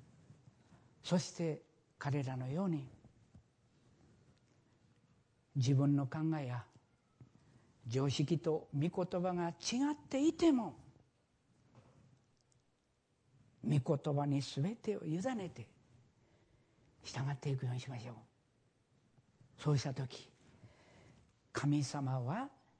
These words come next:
真実であったということを体験し、私はこの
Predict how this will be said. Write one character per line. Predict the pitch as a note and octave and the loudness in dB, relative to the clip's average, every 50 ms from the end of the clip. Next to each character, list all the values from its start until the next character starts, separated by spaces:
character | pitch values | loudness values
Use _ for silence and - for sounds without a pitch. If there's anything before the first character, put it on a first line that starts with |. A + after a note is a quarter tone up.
| _ _ _ _ _ _ - | _ _ _ _ _ _ -12
真 | - - - - D3+ D#3+ D#3+ D#3 | -8 -4 0 2 4 4 6 4
実 | C3+ D3 D3+ C3 - - D#3 | 4 2 2 -2 -4 -6 -8
で | D#3+ D3+ D3+ | -6 -8 -8
あ | C#3+ | -10
っ | C3 - _ _ _ | -12 -16 _ _ _
た | - - - | -14 -14 -10
と | - A3+ | -6 -4
い | F#3 E3 D3+ | -4 -4 -4
う | C#3 | -4
こ | - D#3 C#3+ | -4 -6 -6
と | - D3+ C#3+ | -4 -6 -6
を | C3 | -6
体 | B2+ - - D#3 D3 | -6 -6 -6 -6 -2
験 | - E3 D3 C3+ | -2 0 0 0
し、 | A#2+ D3 C#3+ A#2+ A2+ - - _ _ _ _ _ - - - - - - - - - - - - - - | -2 -2 -4 -4 -6 -8 -12 _ _ _ _ _ -20 -20 -20 -20 -20 -20 -20 -20 -20 -20 -20 -20 -8 -2
私 | B2+ A#2+ A#2+ - D3+ A2+ - - | 0 2 2 4 2 2 2 2
は | C#3+ C#3+ C#3+ C3 C3 - - _ _ _ _ _ _ _ _ _ _ _ _ _ - _ _ - - - _ _ _ _ _ _ _ _ _ _ _ _ _ _ _ - - - - - - | 2 2 2 0 -2 -4 -8 _ _ _ _ _ _ _ _ _ _ _ _ _ -20 _ _ -20 -20 -20 _ _ _ _ _ _ _ _ _ _ _ _ _ _ _ -20 -20 -20 -14 -8 -2
こ | - - F3+ | 2 4 4
の | G3 G3 G3 F#3+ - | 4 4 2 0 -2